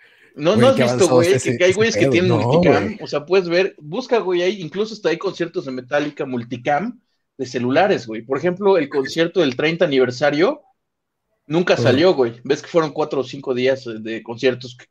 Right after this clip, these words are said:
Speaker 1: todos sus cuates, cabrón.
Speaker 2: Ajá, sí, sí.
Speaker 1: Y está el multicam con la pinche, <laughs> el audio de la mixer, cabrón.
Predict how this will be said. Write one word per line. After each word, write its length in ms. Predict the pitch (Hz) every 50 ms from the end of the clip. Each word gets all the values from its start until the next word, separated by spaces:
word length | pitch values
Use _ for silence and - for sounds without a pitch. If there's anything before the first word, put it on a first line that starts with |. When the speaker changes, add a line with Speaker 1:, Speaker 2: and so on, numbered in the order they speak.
| _ _ _ _
Speaker 1:
todos 220 | - 151 156 160 -
sus 140 | - -
cuates, 440 | - - 135 139 139 - 123 113 -
cabrón. 260 | - 110 98 92 - _ _ _ _ _ _ _ _ _ _ _ _ _ _ _ - -
Speaker 2:
Ajá, 180 | - 123 127 123
sí, 120 | 110 113 104
sí. 100 | 104 107
Speaker 1:
Y 200 | 117 151 147 143
está 180 | 131 - - 170
el 80 | 180
multicam 920 | 185 190 180 170 143 - 151 139 127 - - 156 147 156 170 233 240 - -
con 280 | - 143 143 139 135
la 180 | 131 131 127 -
pinche, 800 | - 165 170 160 - - - - 180 139 - 165 170 165 147 147
<laughs> 0 |
el 120 | 135 139
audio 320 | 147 151 160 165 156 180 160
de 140 | 135 135
la 100 | 127 127
mixer, 540 | 131 143 160 170 - - - 165 127 113 -
cabrón. 320 | - 107 - - _ _